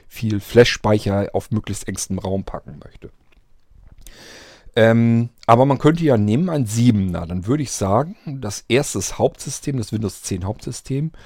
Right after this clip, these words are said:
würde man dann beispielsweise auf das Sisi Flash nochmal an zwei Stellen, also auf zwei Schalter sozusagen, parken. Ähm, du hättest dann einmal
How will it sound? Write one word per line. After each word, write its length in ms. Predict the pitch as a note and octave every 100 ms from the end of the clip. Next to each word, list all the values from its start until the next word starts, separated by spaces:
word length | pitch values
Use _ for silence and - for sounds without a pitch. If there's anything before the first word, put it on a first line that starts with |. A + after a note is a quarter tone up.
| - - _
würde 220 | A2 A#2+ A#2+
man 320 | A2+ G#2+ G2+
dann 240 | G#2 B2+
beispielsweise 640 | A2 A#2 - A2 A2+ G#2 G#2+
auf 220 | G#2 -
das 280 | G#2 F#2+ -
Sisi 300 | C3 E3 E3
Flash 640 | - D3 D3 - - - _ -
nochmal 800 | G#2+ - A2+ G#2+ G#2+ G#2+ A2
an 140 | - G2
zwei 300 | - F#2+ G2
Stellen, 460 | - - F#2+ D#3+
also 260 | D#3+ G#2 F2+
auf 120 | D#2
zwei 260 | - F#2+ F#2+
Schalter 400 | - F2+ G2 A#2
sozusagen, 720 | B2 - B2 A#2+ A2+ A#2 B2+ -
parken. 520 | B2 A#2 - E3 A3 - - - - - - _ _ _ - -
Ähm, 600 | G#2+ A2 G#2+ G#2+ A2 A2+ -
du 120 | F#2+
hättest 460 | G#2 - E3+ -
dann 240 | F3 F#3+ B3 _ _ _ _ _ _ _ _ - -
einmal 640 | A2+ C3 C3 B2+ C3 B2+